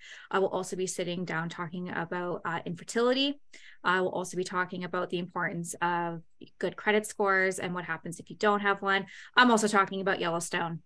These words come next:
Okay. So there's, like, really, we can talk literally about anything. So if anything interests you, please reach out. Um, also, I am on Patreon. I now have two Patreons.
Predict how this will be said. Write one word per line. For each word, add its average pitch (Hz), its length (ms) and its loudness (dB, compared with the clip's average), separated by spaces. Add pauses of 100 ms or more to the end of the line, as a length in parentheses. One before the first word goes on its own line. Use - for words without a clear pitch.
(100)
Okay. 185 400 4
So - 120 -8
there's, 196 200 2
like, 202 160 6
really, 285 840 8 (360)
we 202 80 2
can 202 100 0
talk 190 300 2
literally 190 260 2
about 185 160 0
anything. 175 400 -2
So 185 120 -4
if 196 100 -4
anything 214 340 4
interests - 480 -6
you, 196 400 6
please 185 320 2
reach 185 140 -4
out. 226 420 6
Um, 196 220 4
also, 240 480 6
I 196 140 10
am 196 100 4
on 180 120 2
Patreon. 208 600 2
I 196 100 0
now 196 200 6
have 185 180 -2
two 202 100 -8
Patreons. 214 640 4